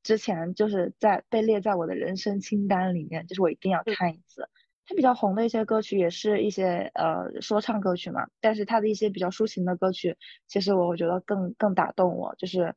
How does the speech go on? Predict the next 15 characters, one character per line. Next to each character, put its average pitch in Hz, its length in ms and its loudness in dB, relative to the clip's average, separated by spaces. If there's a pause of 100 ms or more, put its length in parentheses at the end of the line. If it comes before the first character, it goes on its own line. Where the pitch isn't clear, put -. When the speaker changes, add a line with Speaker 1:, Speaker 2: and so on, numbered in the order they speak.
(240)
Speaker 1:
整 170 120 -2
个 185 80 2
旋 175 300 0
律 202 80 0
也 175 100 2
都 175 120 0
非 180 140 -2
常 175 180 -4
好 165 120 -2
听。 165 320 -8 (760)
然 196 180 6
后 262 160 6
我 202 100 0
觉 185 200 0
得 214 200 0